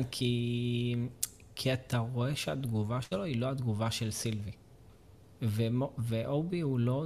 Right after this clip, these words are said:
דמות ש-, אמ, אתה יודע, תשחק משחקים.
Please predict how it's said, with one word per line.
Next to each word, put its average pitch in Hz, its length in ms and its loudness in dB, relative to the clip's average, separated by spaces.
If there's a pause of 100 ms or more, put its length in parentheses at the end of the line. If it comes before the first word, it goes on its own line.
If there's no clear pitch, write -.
דמות 120 380 0
ש-, - 160 -6 (720)
אמ, 113 460 0 (160)
אתה 117 160 -6
יודע, 107 200 -4 (500)
תשחק 123 540 0
משחקים. 110 560 0